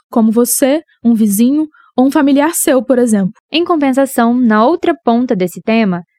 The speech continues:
Speaker 2: na ponta das empresas, dos grupos e dos negócios, o mundo E S G ganha cada vez mais território.
Speaker 1: Segundo a aberj, a Associação Brasileira de Comunicação Empresarial, noventa e cinco por cento das instituições do Brasil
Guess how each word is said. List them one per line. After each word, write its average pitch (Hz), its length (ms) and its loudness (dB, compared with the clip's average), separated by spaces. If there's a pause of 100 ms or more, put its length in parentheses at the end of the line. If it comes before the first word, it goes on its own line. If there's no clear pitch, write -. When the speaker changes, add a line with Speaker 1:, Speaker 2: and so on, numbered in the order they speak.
Speaker 2:
na 220 100 -4
ponta 240 300 -2
das 202 200 0
empresas, 214 680 0
dos 226 180 -2
grupos 202 560 -4 (120)
e 311 100 0
dos 262 180 0
negócios, 208 680 -2 (400)
o 269 60 -2
mundo 320 280 0
E 294 100 0
S 269 200 -2
G 240 280 0 (100)
ganha 233 260 0
cada 220 260 -2
vez 240 300 0
mais 208 280 0
território. 175 600 -4 (300)
Speaker 1:
Segundo 262 380 0
a 233 140 2
aberj, 220 600 0 (160)
a 220 120 0
Associação 240 800 0
Brasileira 226 560 2
de 208 120 -4
Comunicação 208 800 0
Empresarial, 208 800 0 (160)
noventa 262 380 2
e 311 40 0
cinco 277 320 -2
por 285 200 -2
cento 320 440 -2
das 220 220 0
instituições 226 680 0
do 214 80 0
Brasil 220 480 0